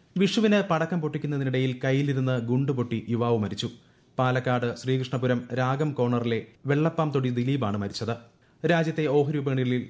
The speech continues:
നഷ്ടം. സെൻസെക്സ് ഇരുന്നൂറ്റി ഇരുപത്തിയെട്ട് പോയിന്റ് താഴ്ന്ന് എഴുപത്തിയേഴായിരത്തി എണ്ണൂറ്റി എൺപത്തിമൂന്നിലും, നിഫ്റ്റി അറുപത്തിയേഴ് പോയിന്റ് നഷ്ടത്തിൽ ഇരുപത്തിനാലായിരത്തി ഒരുന്നൂറ്റി അറുപത്തിനാലിലും വ്യാപാരം തുടരുന്നു.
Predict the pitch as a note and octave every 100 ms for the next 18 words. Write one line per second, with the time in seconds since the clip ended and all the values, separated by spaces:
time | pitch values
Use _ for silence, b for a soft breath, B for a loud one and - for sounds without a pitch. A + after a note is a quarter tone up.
0 | A2+ A2 A2 C#3+ A3+ B - - D3+ D3+
1 | D3+ - C#3+ D3 D#3 C3+ C3+ C#3 C3+ B2+
2 | B2 B2 A#2 A#2 A#2 A#2+ A#2+ - C3 C#3+
3 | C#3 C3 C3 B2 B2+ B2 B2 C#3 C3+ B2
4 | C3 C3 A2+ A2 A#2+ - B B - D#3
5 | - D#3 C#3+ C#3 D3 D#3 C3+ D#3 C3+ C3
6 | C3 A#2 - A#2+ A#2 - C3 D3+ D3+ C3+
7 | C3 B2+ B2 B2+ - C3 C#3+ D3 B2 C3+
8 | C#3 A#2+ G#2+ C#3 D#3 A#2 A2+ A#2 A2 G2+
9 | G#2 B2